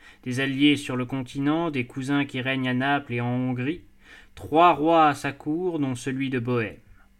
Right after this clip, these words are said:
Vraiment, il semblerait que la France n'eût rien à craindre. Quand Édouard reprend la vieille méthode anglaise et sait de liguer contre la France les princes d'Allemagne et des Pays-Bas, Philippe six, d'un geste,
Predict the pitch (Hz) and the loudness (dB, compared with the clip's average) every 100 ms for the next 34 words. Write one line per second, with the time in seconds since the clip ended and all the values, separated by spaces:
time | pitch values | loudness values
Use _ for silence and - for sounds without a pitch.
0 | _ - _ _ - 127 143 165 156 143 | _ -20 _ _ -2 2 4 4 2 0
1 | 135 127 131 143 135 127 - 147 160 156 | -2 -2 0 0 0 -2 -2 -2 0 -2
2 | 127 120 123 131 127 123 - 98 - - | -4 -4 -2 0 -2 -4 -6 -8 -10 -20
3 | - - - - - 135 139 139 160 165 | -20 -20 -20 -16 -6 -2 0 2 4 4
4 | 143 123 120 147 147 165 165 147 135 127 | 2 -4 -4 -4 -2 -2 2 2 0 2
5 | 156 147 143 151 156 151 143 135 131 139 | 4 4 4 2 2 2 2 -2 -2 0
6 | 156 175 170 131 110 - 143 135 131 143 | 2 0 -2 -6 -8 -4 -4 -2 -6 0
7 | 165 165 131 123 139 139 139 156 170 - | 2 2 0 -6 -4 -4 -4 -2 -2 -4
8 | 127 123 - 135 123 131 127 143 156 139 | -6 -6 -4 -4 -2 -2 0 2 2 2
9 | 123 120 127 123 120 135 165 - - - | -2 -2 -2 -2 0 0 0 -6 -20 -20
10 | _ 139 135 127 - 175 170 - - 131 | _ -6 -6 -6 -8 -8 -6 -8 -6 -4
11 | 131 127 139 151 - - - | -2 0 0 -2 -4 -12 -20